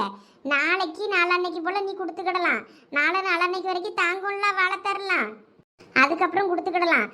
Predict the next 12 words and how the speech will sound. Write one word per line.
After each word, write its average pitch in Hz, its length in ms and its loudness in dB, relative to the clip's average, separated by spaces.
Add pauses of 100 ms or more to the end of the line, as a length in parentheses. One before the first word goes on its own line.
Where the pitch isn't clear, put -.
(240)
பாலை 285 260 4
காய்ச்சி 339 320 0
அன்னைக்கே 349 420 0
வீட்ல 359 260 0
இருந்து 370 200 2
அவ்வளத்தையும் 359 420 -2
கொடுத்து 349 240 -6
விடணும், 359 320 2
அரிசி 349 260 -4 (200)
பழம்னு 370 320 0
கொடுத்து 330 220 -6
விடணும்னு 370 320 -2